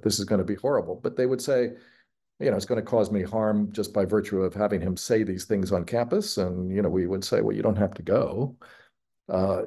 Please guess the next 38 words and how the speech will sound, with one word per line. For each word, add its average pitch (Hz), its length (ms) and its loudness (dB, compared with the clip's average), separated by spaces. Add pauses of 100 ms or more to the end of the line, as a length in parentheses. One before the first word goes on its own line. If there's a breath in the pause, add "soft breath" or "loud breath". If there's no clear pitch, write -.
in 104 140 -4
fact, 113 260 2
you 104 80 0
can 101 140 0
not 107 160 2
only 101 180 2
not 98 280 -2
go, 120 240 2
you - 160 -6
could 92 160 -6
hold 101 220 2
an 92 100 2
alternate, 98 440 -2 (240)
uh, 95 200 0
event, 107 640 -2
and, 95 360 0
you 127 120 0
know, 85 120 2
you, 98 380 -6
you, 95 300 -2 (120)
you're 98 200 -4
not 101 180 2
gonna 90 160 -2
listen 95 300 2
to - 120 -4
these 98 240 -4
words. 90 320 0
So - 160 0
they, 87 280 0 (160)
you 92 80 2
know, 85 180 -4
are 95 140 -2
they 92 140 0
really 98 260 2
going 92 240 -6
to 98 100 -6
be 87 320 2
injurious 90 760 2